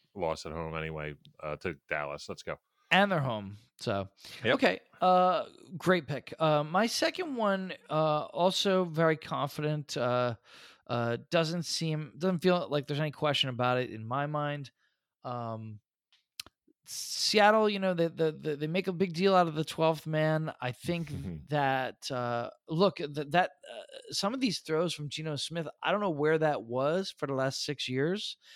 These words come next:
Speaker 2: but this is not just empty calories, guys. Like, uh,
Speaker 1: Wow.
Speaker 2: if you watched some of their games, like, um, okay,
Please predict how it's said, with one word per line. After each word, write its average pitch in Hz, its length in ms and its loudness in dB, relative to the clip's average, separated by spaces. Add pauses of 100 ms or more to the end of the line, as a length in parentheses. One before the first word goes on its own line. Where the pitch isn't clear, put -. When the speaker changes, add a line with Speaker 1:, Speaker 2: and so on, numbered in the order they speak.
(520)
Speaker 2:
but 180 260 4
this 254 200 2
is 392 180 -4
not 539 160 -4
just 427 240 -4
empty 202 320 -4
calories, 131 500 0
guys. 107 380 -6
Like, 127 260 -4 (100)
uh, 73 60 -10
Speaker 1:
Wow. 78 1120 2
Speaker 2:
if 175 80 -6
you 330 240 2
watched 185 720 0 (180)
some 170 300 -2
of 143 40 -2
their 143 360 0 (340)
games, 143 420 -4
like, 120 360 -6 (1040)
um, 135 400 -2 (200)
okay, 196 300 0